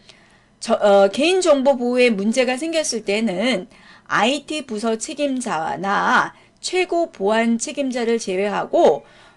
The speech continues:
어, 경영자가 책임을 져야 됩니다.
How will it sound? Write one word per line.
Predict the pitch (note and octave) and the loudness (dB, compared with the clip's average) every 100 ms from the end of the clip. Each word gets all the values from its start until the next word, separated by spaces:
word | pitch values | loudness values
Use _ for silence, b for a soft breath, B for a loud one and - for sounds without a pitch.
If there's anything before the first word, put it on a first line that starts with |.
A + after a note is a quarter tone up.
| - | -10
어, | F3 F3 | -8 -8
경영자가 | - E3+ G#3+ F4 G4 F4 C#4+ A3+ | -12 -6 -2 -2 0 0 0 0
책임을 | A3 B3+ A3 A3 G#3+ | -4 -6 -6 -4 -6
져야 | G#3+ F3+ | -10 -12
됩니다. | - - - - F#3+ | -12 -16 -20 -20 -20